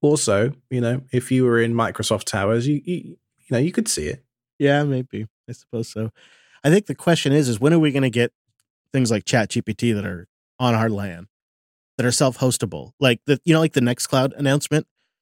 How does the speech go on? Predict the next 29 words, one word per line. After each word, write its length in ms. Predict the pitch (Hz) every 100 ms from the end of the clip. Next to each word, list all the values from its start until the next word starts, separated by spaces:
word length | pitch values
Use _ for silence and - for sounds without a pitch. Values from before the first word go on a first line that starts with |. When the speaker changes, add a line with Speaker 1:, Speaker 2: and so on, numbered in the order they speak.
| _
Speaker 2:
You 80 | 127
know 100 | 160
what 60 |
would 160 | 185 151
make 160 | 139 135
that 220 | 110 107
Nextcloud 480 | 110 - - 117 -
thing 260 | 123 120 -
even 320 | 120 104 95
better 400 | 92 101 113 131 _ -
is 140 | 127
if 200 | 131 - 131
it 200 | 180 160 -
could 440 | 160 131 120 120 -
securely 540 | - 135 160 156 139
and 120 | 120
privately 600 | - 131 123 - 92 90 - _ _ _ _ _ -
use 320 | 113 135 104
your 240 | 127 143
own 160 | 135 120
files 580 | - 127 131 101 101 -
on 180 | 117 117
your 200 | 110 120
own 140 | 110 98
Nextcloud 480 | 123 - 110 92
server 380 | - 104 78 98 - _
as 180 | 123 113
a 60 | 101
model, 360 | 113 107 -